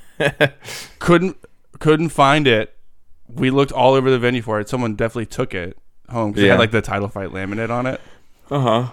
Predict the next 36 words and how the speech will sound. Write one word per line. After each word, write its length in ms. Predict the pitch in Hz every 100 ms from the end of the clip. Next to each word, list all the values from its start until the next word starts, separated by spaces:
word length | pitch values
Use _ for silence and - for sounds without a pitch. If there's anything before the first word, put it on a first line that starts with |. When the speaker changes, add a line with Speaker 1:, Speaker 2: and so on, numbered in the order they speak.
| -
Speaker 2:
So 300 | - 160 131
we 240 | 127 135
had 220 | 139 139 131
to 140 | 135
take 260 | 117 135 131
the 80 | 139
train 480 | - 131 120 117 117
and 160 | 113
carry 320 | 101 113 113 110
all 180 | 107
of 100 | 110
our 140 | 107 104
gear 460 | 101 110 107 101 - - _ _ _ _ _ - - -
across, 1040 | 123 - - 131 120 123 127 - - - _
all 220 | 131 131
the 60 | 139
way 140 | 131
across 420 | 135 - 135 117 -
London 560 | 113 107 110 107 98 - - -
<laughs> 460 | - - - - -
in 120 | 233 - 339 -
Speaker 1:
Dude. 220 | 123 117
Speaker 2:
the 60 | 98
rain. 560 | 107 123 143 120 110 - -
Speaker 1:
Did 120 | 131
you 60 |
guys 160 | 156 170
have 200 | 143 135
anything 320 | 147 151 151 135
else 200 | 139 151
in 100 | 135
the 80 |
van? 380 | 107 87 117 214
Like, 280 | 202 104 95
your 120 | 95
shit? 480 | 101 - 123 220 -